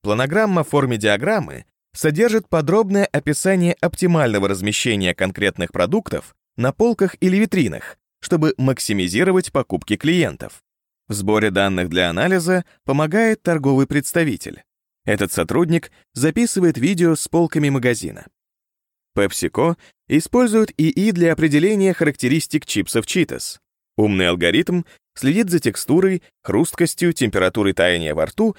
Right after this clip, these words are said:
и формой чипсов, а также количеством сырной глазури. Таким образом, чипсы всегда соответствуют ожиданиям потребителей. С технологией искусственного интеллекта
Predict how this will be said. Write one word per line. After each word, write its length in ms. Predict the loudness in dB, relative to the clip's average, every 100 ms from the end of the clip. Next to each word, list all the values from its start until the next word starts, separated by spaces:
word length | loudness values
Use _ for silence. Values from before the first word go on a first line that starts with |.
| -8 -2
и 140 | -2
формой 400 | 2 0 2 0
чипсов, 520 | 0 -2 -4 -10 -16 _ _ -4
а 140 | 0
также 360 | 2 0 0 0
количеством 680 | 0 0 0 -2 -2 -2 -2
сырной 440 | -4 -4 -2 -2
глазури. 560 | 0 0 -2 -6 -8 -20 _ _ _ _ _
Таким 320 | -4 -2 -2
образом, 440 | 0 0 0 0 -2 -12 _
чипсы 360 | -4 -2 0 -2
всегда 500 | -2 -4 0 0 0
соответствуют 840 | 0 -2 0 -2 -2 -2 -2 -2 -4 _
ожиданиям 640 | -2 0 0 0 -2 -2
потребителей. 720 | -2 -2 -2 -2 -6 -12 -14 _ _ _ _ _
С 80 | -8
технологией 720 | -6 -2 0 0 0 0 0
искусственного 760 | -2 -4 -2 -2 -2 -2 -2 -2
интеллекта 600 | -2 0 0 -2 -10